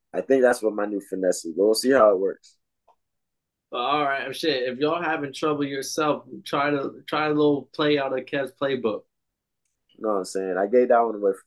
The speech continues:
Speaker 1: free. I'm charging you for the next one.
Speaker 2: But thank y'all for listening. Go down, like, and subscribe. Let us hear what y'all thought of U F C Song versus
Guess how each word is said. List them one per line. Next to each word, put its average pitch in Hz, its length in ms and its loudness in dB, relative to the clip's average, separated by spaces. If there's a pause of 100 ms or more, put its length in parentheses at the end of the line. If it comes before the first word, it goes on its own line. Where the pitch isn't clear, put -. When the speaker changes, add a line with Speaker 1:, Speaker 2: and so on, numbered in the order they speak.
Speaker 1:
free. 95 180 -4
I'm 76 160 -12
charging 104 360 2
you 85 120 -12
for 78 80 -10
the 85 140 -12
next 82 200 -10
one. - 100 -20 (800)
Speaker 2:
But 120 240 -4
thank 180 240 2
y'all 185 140 2
for 180 140 0
listening. 175 460 2
Go 170 100 2
down, 175 200 -2
like, 170 260 -2
and 151 80 -16
subscribe. 156 440 -2
Let 170 120 4
us 180 160 0
hear 180 180 4
what 151 160 2
y'all 151 240 0
thought 147 180 0
of 135 80 -4
U 139 140 0
F 135 60 -6
C 135 240 -8
Song 131 440 -2
versus 127 300 -4